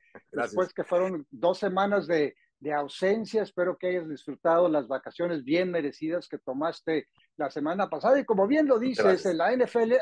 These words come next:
Speaker 2: hay treinta y dos equipos y nosotros, pues, no queremos extendernos. Podemos hablar de los treinta y dos, pero nos saldría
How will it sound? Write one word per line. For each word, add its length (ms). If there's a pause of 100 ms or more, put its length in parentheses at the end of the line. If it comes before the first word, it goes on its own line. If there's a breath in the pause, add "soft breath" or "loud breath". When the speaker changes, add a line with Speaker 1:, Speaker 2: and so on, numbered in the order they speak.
(120)
Speaker 2:
hay 160
treinta 280
y 40
dos 180
equipos 600
y 80
nosotros, 500
pues, 140
no 160
queremos 400
extendernos. 720
Podemos 400
hablar 340
de 120
los 220
treinta 360
y 60
dos, 440
pero 200
nos 140
saldría 520